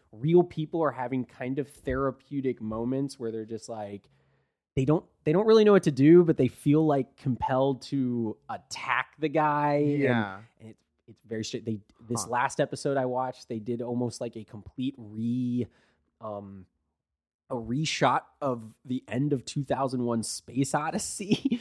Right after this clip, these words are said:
Speaker 1: <laughs> It was very bizarre, but I f-, I think it's refre-, I think there's a lot of um,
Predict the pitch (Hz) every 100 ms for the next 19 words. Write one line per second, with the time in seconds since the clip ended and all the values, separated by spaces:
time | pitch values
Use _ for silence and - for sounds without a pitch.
0 | - 208 - 262 - 233 190 - _ -
1 | - 285 - 208 - - 147 131 123 120
2 | 131 139 - _ _ - 117 139 175 -
3 | - 131 - 165 139 - 107 - 117 117
4 | - 147 131 135 123 117 113 117 110 101
5 | _ _ _ _ _ _ 117 107 104